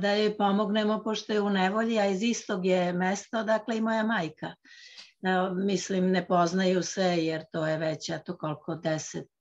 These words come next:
možda deset godina od kad je, ovaj, moja majka napustila selo i vrlo retko išla.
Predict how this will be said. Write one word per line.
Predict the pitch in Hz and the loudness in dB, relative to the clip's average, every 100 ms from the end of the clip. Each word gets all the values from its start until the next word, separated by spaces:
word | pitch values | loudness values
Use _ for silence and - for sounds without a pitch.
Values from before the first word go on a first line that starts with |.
| _ - | _ -10
možda | 170 165 180 | -8 -6 -4
deset | 175 165 - 175 | -2 -2 -4 -2
godina | 180 160 185 185 180 175 180 - - - | 0 0 0 2 4 2 -2 -12 -20 -10
od | 185 185 | -4 -4
kad | - 180 175 | 0 0 2
je, | 196 190 180 170 180 - _ - | 2 4 4 2 0 -6 _ -6
ovaj, | 175 170 165 180 175 175 175 | -2 -2 0 2 2 2 0
moja | 196 175 | 0 2
majka | 175 180 175 | 2 2 2
napustila | 180 175 175 170 180 175 | -2 0 -2 0 0 2
selo | 165 170 170 165 | 2 4 4 4
i | 165 160 | 2 0
vrlo | 175 170 | -2 -2
retko | 170 175 175 175 | -2 -2 -4 -2
išla. | 180 190 226 220 | -2 0 0 -2